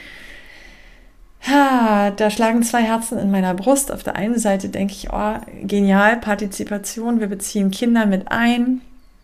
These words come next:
Kinder in eine Kindertagesstätte können Entscheidungen mittreffen, ähm, können ihren Alltag mitgestalten, werden mit einbezogen, können mitbestimmen. Jo,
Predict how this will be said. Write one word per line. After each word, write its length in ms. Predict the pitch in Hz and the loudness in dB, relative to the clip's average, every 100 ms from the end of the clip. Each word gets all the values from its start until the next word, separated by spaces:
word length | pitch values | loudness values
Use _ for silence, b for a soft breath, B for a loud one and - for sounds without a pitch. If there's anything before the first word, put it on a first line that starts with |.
| _ - - - | _ -20 -20 -6
Kinder 420 | 247 233 233 208 | 2 6 6 4
in 240 | 196 190 | 0 2
eine 360 | 185 180 180 190 B B - | 2 0 -4 -6 B B -4
Kindertagesstätte 1000 | 247 233 226 214 202 196 - 196 196 190 | 0 2 2 0 0 -2 -2 -4 -4 -6
können 340 | - 196 190 | -2 2 2
Entscheidungen 680 | 190 196 196 226 220 202 196 | 2 -2 0 0 2 2 2
mittreffen, 880 | 202 196 - - 190 - 196 196 190 B B B B B B - | 0 -4 -10 -6 -6 -2 2 2 0 B B B B B B -6
ähm, 300 | 185 185 190 | -4 -4 0
können 220 | 196 190 | 2 4
ihren 180 | 185 185 | 4 0
Alltag 540 | 190 233 233 208 196 | 0 0 0 -4 0
mitgestalten, 1300 | 214 233 - 208 - 185 185 190 190 185 185 185 190 | -2 -2 -6 -6 -4 0 0 0 0 2 2 2 0
werden 260 | 180 185 190 | -2 0 0
mit 220 | 202 - | 0 -2
einbezogen, 840 | 208 214 190 - - 185 185 190 | 0 0 -2 -4 -2 -2 0 -2
können 300 | - 196 190 | -2 0 2
mitbestimmen. 880 | 226 - 190 - - 196 190 190 190 B B B B B B B _ - | 0 -6 -10 -8 -2 2 4 2 -2 B B B B B B B _ -2
Jo, 340 | 180 175 147 | 4 4 2